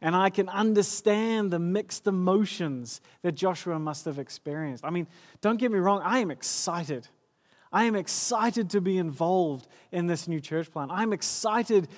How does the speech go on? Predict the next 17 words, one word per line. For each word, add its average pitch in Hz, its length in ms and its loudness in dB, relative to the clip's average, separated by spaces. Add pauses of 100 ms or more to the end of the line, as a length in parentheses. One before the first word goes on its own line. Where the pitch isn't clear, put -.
(120)
to 214 100 2
be 185 140 4
called 196 440 0
by 165 140 2
God. 165 340 0
I'm 170 140 0
excited 233 480 2
to 196 80 -2
see 247 640 2 (500)
a 180 100 2
future 240 600 6
that 190 240 6
is 175 240 2
absolutely 214 720 4
God-led 185 840 4
and 170 220 -2
God-driven. 165 680 0